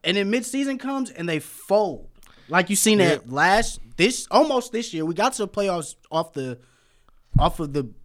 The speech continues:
Speaker 1: Rich Bisaccia train, whatever you call that. But it's the same cycle. And I'm not saying Josh McDaniels can't turn over that cycle, but I just have to see it. And his track record right now, Jordan, I'm not gonna lie,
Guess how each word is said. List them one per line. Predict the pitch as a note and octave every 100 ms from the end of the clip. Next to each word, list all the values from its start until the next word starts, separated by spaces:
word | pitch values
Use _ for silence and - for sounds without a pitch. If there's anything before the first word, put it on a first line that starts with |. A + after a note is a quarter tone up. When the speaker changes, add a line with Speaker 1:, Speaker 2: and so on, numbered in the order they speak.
| A#2+
Speaker 1:
Rich | D3 G3+ -
Bisaccia | D#3 - - E3 - F3+ E3 D#3 D#3 D3 C#3 C#3 _ _ _
train, | - F#3+ F#3 F3+ F3+
whatever | E3 F#3+
you | F3+
call | F#3 F#3+ F#3+
that. | F#3+ G3 G3 - - - - - _ C#3
But | C#3 G3+ G3 - _ -
it's | G#3+ -
the | A#3
same | - - D#3 E3+ F#3 F#3 F#3+ F#3
cycle. | - - F3+ G3+ G#3 G2+ E2+ _ _ _
And | D3
I'm | G3+
not | A3 G#3+
saying | - G#3+ B3 G3+
Josh | D#3+ E3+ E3
McDaniels | E3 D3 F3+ F#3 C#3+
can't | D#3+ C#3+
turn | - D3 B2+
over | F3 G3
that | A#2+ A2
cycle, | - G#2 G#2 G#2+ - _ _
but | G#2 C3
I | C#3
just | B2 C3+
have | B2+
to | F#2+
see | - - D#3+ A2+
it. | - _ _ _
And | B2+ C3+
his | C3+ A#2+
track | F#3+ G3+ G3
record | F#3+ F#3
right | F3+ F3
now, | F3 F3 F3
Jordan, | E3 F3+ F3+ F3 -
I'm | - C3
not | D3 C3
gonna | C#3
lie, | C3 C3+ A2+